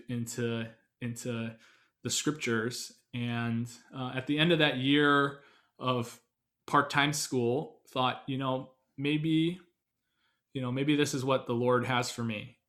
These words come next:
Um, so I, I ended up, uh, applying to, to go back to school full time and was told by the, the admissions office that I really had no shot of getting in, um, 'cause my grades were so bad.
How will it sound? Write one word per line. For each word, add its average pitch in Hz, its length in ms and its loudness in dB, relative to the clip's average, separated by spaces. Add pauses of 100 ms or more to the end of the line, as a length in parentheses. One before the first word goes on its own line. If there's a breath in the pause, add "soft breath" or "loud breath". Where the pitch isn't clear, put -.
(140)
Um, 113 460 -6 (800)
so 135 360 4
I, 139 360 6 (480 soft breath)
I 147 100 4
ended 160 300 4
up, 156 280 6
uh, 135 300 8
applying 151 420 8
to, 147 100 8 (220)
to 151 120 0
go 139 140 4
back 147 220 4
to 143 80 -4
school 156 240 2
full 156 240 2
time 160 600 2
and 127 340 -4
was 127 200 0
told 143 380 0
by 131 160 -2
the, 120 440 -4
the 127 200 -6
admissions 131 460 -4
office 139 380 -2
that 123 120 -6
I 120 40 -6
really 131 320 0
had 131 140 -2
no 123 120 -4
shot 127 260 -4
of 120 120 -8
getting 123 240 -4
in, 147 340 -6 (360 soft breath)
um, 120 140 -6
'cause 120 160 0
my 127 100 0
grades 147 280 4
were 170 100 8
so 185 240 4
bad. 196 560 4